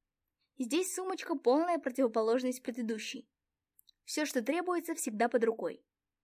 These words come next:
Сама сумочка никогда не будет крикливого цвета.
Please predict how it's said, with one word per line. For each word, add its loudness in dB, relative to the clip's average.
Сама 2
сумочка 0
никогда 6
не 2
будет 0
крикливого 0
цвета. -2